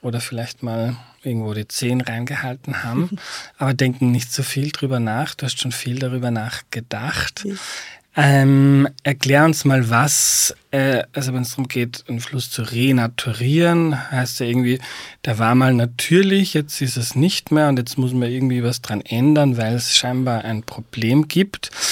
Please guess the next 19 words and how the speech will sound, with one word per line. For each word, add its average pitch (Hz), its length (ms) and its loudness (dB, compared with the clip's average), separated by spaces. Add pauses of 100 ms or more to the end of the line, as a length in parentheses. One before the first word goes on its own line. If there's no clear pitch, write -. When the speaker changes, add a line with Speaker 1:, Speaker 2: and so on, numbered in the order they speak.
(200)
Speaker 1:
Aber 135 160 -4
gehen 135 160 0
wir 156 100 6
mal, 151 280 4 (220)
äh, 147 180 0
ein 139 280 -6
paar 139 120 -2
Schritte 156 400 0
zurück, 151 720 -2
ohne 147 260 2
dass 151 160 0
der 135 140 0
Mensch 127 340 0
da - 80 -4
viel, 156 680 -2 (100)
ähm, 139 380 -2
gemacht 120 500 -4
hat. 147 220 -4
So, 139 400 -2